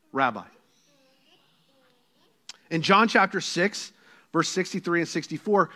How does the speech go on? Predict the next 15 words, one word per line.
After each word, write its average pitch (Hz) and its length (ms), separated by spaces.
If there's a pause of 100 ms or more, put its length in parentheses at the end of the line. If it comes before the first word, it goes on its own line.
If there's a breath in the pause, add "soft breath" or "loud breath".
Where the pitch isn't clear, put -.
(100)
we 226 140
see 233 260
that 170 300
there 190 80
was 196 120
an 185 60
opportunity 190 500
where 160 180
Judas, 220 520 (380 loud breath)
um, 135 360 (280 soft breath)
was 160 200
faced 196 460
where 147 400
other 214 280
disciples 151 680